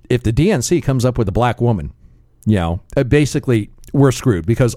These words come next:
all of America is gonna vote for a likable black woman, except for the far right who thinks she has a penis," right? Um, so how does the R N C counter? Put up a black woman that a lot of the country loves.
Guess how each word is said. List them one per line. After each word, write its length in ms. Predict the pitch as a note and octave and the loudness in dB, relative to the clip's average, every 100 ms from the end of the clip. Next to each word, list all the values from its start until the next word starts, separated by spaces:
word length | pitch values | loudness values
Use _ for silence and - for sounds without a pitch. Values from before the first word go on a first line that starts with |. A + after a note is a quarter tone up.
| - | 2
all 180 | C#3+ C#3+ | 2 2
of 80 | |
America 420 | C3 B2+ A#2+ A2 G#2+ | 0 0 -2 -2 -4
is 120 | G2 | -2
gonna 300 | A#2+ G#2+ F#2+ _ _ _ _ - | 0 0 -2 _ _ _ _ -6
vote 240 | A#2+ A#2+ A#2 | 0 0 0
for 120 | A2 | -2
a 60 | G#2 | -2
likable 380 | G#2+ G#2+ G2+ | -2 -2 -4
black 260 | F#2+ F#2+ F#2 | -2 -4 -4
woman, 260 | E2 B1 - | -8 -10 -2
except 360 | E3 - F3+ D#3 | -2 0 -2 0
for 100 | D#3 | -2
the 80 | C3+ | 0
far 220 | D3 C3+ | 2 2
right 200 | B2 A#2 | 0 -2
who 80 | A2 | -4
thinks 220 | A#2+ A2 | -4 -2
she 100 | A2+ | 0
has 140 | G2 | -2
a 40 | D#2+ | -4
penis," 440 | G2+ - - - | -6 -6 -10 -4
right? 260 | E2+ A#2+ - - - - - - - | -2 -2 -4 -18 -20 -20 -20 -14 -2
Um, 320 | C#3+ C#3 B2+ - - _ - | 0 0 -4 -12 -20 _ -8
so 480 | - F#3+ D3+ C#3+ - G#2 - | 2 4 6 2 -4 -14 -2
how 140 | G2+ D#3+ | 2 2
does 120 | C#3+ | 4
the 100 | D3+ | 2
R 180 | E3+ D#3 | 4 2
N 100 | D3+ | 0
C 180 | D#3 D3+ | 0 0
counter? 400 | D#3 E3 A#3+ - - - - - - - | 0 0 -2 -8 -20 -20 -20 -20 -14 -4
Put 100 | F#2+ | -2
up 100 | G2+ | 0
a 60 | |
black 300 | A2 A#2+ C3 | 0 0 0
woman 340 | C#3 F3+ G3 - - - | 0 0 0 -4 -14 -6
that 220 | G#2 G#2+ - - | -4 -4 -8 -2
a 60 | |
lot 200 | B2 B2+ | 0 2
of 60 | C#3 | 0
the 60 | C3+ | 0
country 260 | D3 D#3+ | 0 2
loves. 460 | D#3+ A3 - - | 2 2 -2 -8